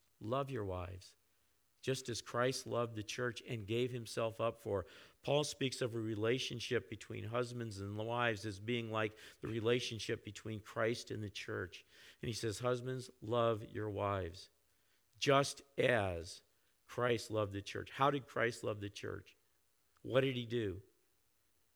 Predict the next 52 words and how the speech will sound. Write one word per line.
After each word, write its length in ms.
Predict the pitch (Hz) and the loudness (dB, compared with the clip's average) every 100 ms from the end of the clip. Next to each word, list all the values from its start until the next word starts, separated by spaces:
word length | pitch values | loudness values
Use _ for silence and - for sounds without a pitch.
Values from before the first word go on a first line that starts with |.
| _ | _
He 120 | 135 | -2
laid 280 | 123 127 131 | 6 6 6
down 240 | 120 117 | 2 2
his 180 | 117 101 | 0 -4
life 380 | 95 110 127 127 - | -2 2 2 2 -4
for 240 | 98 90 | -4 -4
it. 100 | 87 - _ _ _ _ _ _ | -6 -14 _ _ _ _ _ _
That's 100 | - | -2
why 140 | 151 151 | 4 4
Jesus 500 | 113 135 135 131 - | 4 0 0 -2 2
said 240 | 143 131 | 4 4
in 100 | 113 | 2
John 300 | 107 127 135 | 0 0 0
fifteen 480 | - 135 - 135 127 | 0 0 0 -4 -2
thirteen, 380 | - 139 135 123 | 0 -2 -2 -4
"There's 180 | 107 101 | -4 -4
no 240 | 117 151 | -2 -2
greater 360 | 147 160 156 131 | -2 -4 -2 -2
love 380 | 131 151 92 90 - _ _ _ _ _ - | 0 0 -2 -6 -14 _ _ _ _ _ 0
than, 340 | 127 131 123 120 - _ | 4 4 2 -2 -14 _
than 260 | 110 131 120 | 4 4 4
to 60 | |
lay 320 | 110 113 147 | 2 4 4
down 400 | 135 131 131 127 - | 6 6 6 4 0
one's 400 | 139 135 131 110 | 0 0 -2 -2
life 420 | 113 127 135 117 - - | 4 8 8 6 -2 -2
for 180 | 127 113 | 2 2
one's 300 | 113 113 107 | 2 -2 -4
friends." 600 | - 143 139 107 87 - - - - | -4 -4 -2 -4 -6 -12 -20 -14 -2
And, 280 | 135 131 - | 0 0 -2
you 60 | 127 | 0
know, 120 | 120 | 0
'cause 200 | 123 101 | 0 4
that's 260 | 135 147 | 4 4
what 120 | - 123 | 0 0
he 180 | 143 | 2
was 180 | 147 123 | 2 0
about 320 | 107 110 110 - | 0 2 0 0
to 80 | |
do 180 | 107 117 | -4 -4
for 240 | 110 117 123 | -2 0 2
us. 220 | 101 - | 2 2
That's 240 | 120 127 | 0 0
what 120 | - | -4
he 120 | 120 131 | -4 -2
was 160 | 123 | -2
about 360 | 110 110 110 - | 0 4 4 2
to 60 | |
do 180 | 113 113 | -4 -4
for 180 | 113 117 | -2 -4
the 100 | 107 | -6
church. 360 | - 147 104 | -4 -2 -2